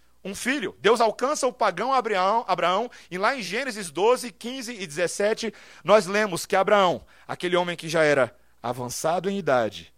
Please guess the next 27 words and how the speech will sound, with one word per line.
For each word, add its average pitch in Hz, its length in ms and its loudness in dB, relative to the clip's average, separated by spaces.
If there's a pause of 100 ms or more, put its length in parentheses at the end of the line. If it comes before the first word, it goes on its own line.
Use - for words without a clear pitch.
(220)
assim 147 280 -8
como 151 200 -6
sua 147 160 -6
esposa 123 400 -6
Sara, 110 440 -4 (240)
recebe 240 340 4
uma 262 140 2
promessa 247 360 0
de 233 140 -10
Deus: 233 320 2 (220)
"De 156 120 -6
ti 294 280 -2
farei 202 480 0
uma 220 180 -4
grande 190 580 -4 (220)
nação. 175 680 -4 (300)
Todas 226 300 6
as 208 100 -2
famílias 190 360 0
da 170 80 0
terra 202 220 0
serão 196 240 -2
benditas 160 640 -6 (220)
em 131 80 -16
ti." 160 340 -8 (640)
Sara 180 400 -4
riu. 139 400 -4